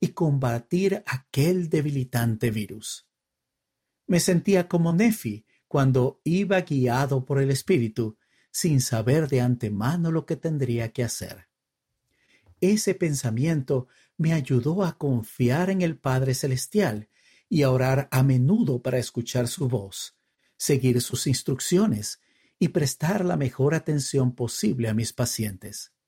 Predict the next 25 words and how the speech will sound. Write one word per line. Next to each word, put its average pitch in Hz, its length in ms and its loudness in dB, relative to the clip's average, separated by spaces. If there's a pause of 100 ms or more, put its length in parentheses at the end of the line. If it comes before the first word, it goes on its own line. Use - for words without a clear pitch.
(840)
Durante 156 440 2
la 139 140 0
primera 131 440 0
noche 175 440 -2
en 143 140 0
la 131 120 0
que 131 140 -4
brindé 113 420 -2
atención, 117 800 -6 (500)
ingresó 175 600 2
un 202 240 4
paciente 165 600 0
en 170 140 0
estado 117 500 -2
crítico. 117 640 -4 (640)
Cuando 123 320 2
mis 117 220 0
colegas 131 560 0
y 120 40 -2
yo 131 240 0
comenzamos 127 800 0
a 143 160 2
evaluar 120 540 0
su - 140 -4
estado, 110 500 -6